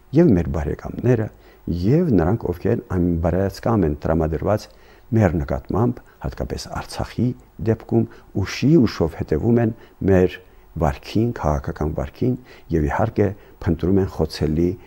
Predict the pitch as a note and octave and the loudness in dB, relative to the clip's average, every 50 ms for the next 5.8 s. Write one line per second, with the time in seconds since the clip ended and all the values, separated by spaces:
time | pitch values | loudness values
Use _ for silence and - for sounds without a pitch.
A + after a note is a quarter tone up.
0 | - - _ - F2+ D#2 C#2 C#2+ C2 - - - - _ _ - _ _ _ _ | -20 -8 _ -2 0 0 0 -2 -4 -8 -10 -16 -20 _ _ -20 _ _ _ _
1 | - - - - _ - _ _ - - G2 G2+ G2 - - - - _ G#2 G2 | -20 -20 -20 -20 _ -20 _ _ -4 0 2 2 2 2 -2 -8 -4 _ 2 2
2 | F2 - F2+ E2+ - - - E2+ A#2+ D3 E3+ D#3+ D3 D3+ - - - - - - | 4 4 2 2 0 0 2 2 4 4 4 4 2 0 -6 -14 -20 -20 -20 -8
3 | - - F2+ F2 - F#2 F2 - - F#2 D#2+ - F#2 E2 D#2+ E2 E2+ F2 E2+ D#2+ | -4 -2 -2 0 0 -2 -2 0 -2 -2 0 2 2 4 4 4 4 4 4 4
4 | D#2+ - - - _ - _ _ _ _ _ _ _ _ _ _ _ _ _ _ | 2 -2 -6 -12 _ -20 _ _ _ _ _ _ _ _ _ _ _ _ _ _
5 | - - - - - E2+ E2+ E2+ D#2 D2+ - - - A2+ B2 C#3+ | -20 -20 -20 -8 -2 2 4 4 4 2 0 0 2 2 4 2